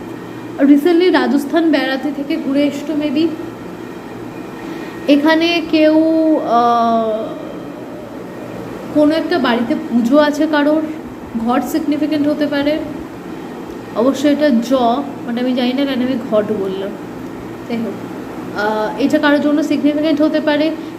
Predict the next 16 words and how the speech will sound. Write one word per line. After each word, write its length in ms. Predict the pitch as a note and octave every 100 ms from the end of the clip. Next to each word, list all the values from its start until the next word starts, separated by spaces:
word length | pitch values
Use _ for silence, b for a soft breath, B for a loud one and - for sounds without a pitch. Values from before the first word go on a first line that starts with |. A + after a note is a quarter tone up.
| -
কারণ 320 | C#4 D#4 E4
না 180 | F#4 F4 A#3+
গলায় 360 | A#3+ B3+ D#4
সর্দি 360 | - C4 A#3 C4+
বসে 300 | B3+ A#3 G3+
আছে, 220 | G3 A3 - - - - B B B - - - - - - - - - - - - -
ডাক্তার 380 | C4 - D4+ C#4
দেখাও। 360 | B3+ C4 D#4 G4 - - - - - - - - -
আহ, 460 | A#3 A3+ A3+ A3+ A3+ - - - - - - - - - - - - -
গরম 300 | A#3 A#3+ C4
ভাপ 260 | A#3 B3+ A#3+
নিতে 220 | C4 C#4+
পারো, 240 | C#4 C#4+
চা 220 | D4 A#3+ A#3
খেতে 180 | B3+ C4+
পারো, 300 | C4+ C#4+